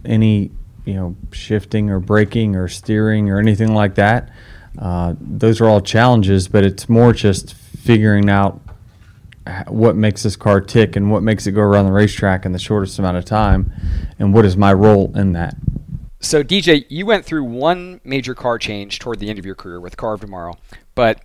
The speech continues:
Speaker 2: even though the iterations didn't change much in terms of the cars themselves, I know there were a lot of changes during your career of what it took to make the car run fast, like, you know,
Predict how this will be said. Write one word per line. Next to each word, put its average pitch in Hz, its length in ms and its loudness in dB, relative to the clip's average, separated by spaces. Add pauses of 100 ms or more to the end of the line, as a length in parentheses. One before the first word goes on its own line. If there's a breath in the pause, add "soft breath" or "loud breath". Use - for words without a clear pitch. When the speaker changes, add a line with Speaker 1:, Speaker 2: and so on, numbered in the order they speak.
(140)
Speaker 2:
even 180 240 2
though 165 140 4
the 143 100 2
iterations 139 800 0 (280)
didn't 120 220 -8
change 113 320 -10
much 113 220 -10
in 110 80 -18
terms 110 240 -16
of 98 260 -14 (180)
the 113 120 -12
cars 147 300 -2
themselves, 117 380 -6
I 120 60 -8
know 135 140 -6
there 127 100 -6
were 120 80 -4
a 120 60 -6
lot 139 180 6
of 123 60 2
changes 107 540 -10
during 123 260 -16
your 104 80 -18
career 117 180 -8
of 107 80 -10
what 110 100 -8
it - 60 -14
took - 360 -10
to 110 60 -18
make 101 160 -10
the 107 80 -10
car 110 220 -6
run 101 140 -10
fast, 101 420 2
like, 98 180 -8
you 120 100 -16
know, 92 180 -8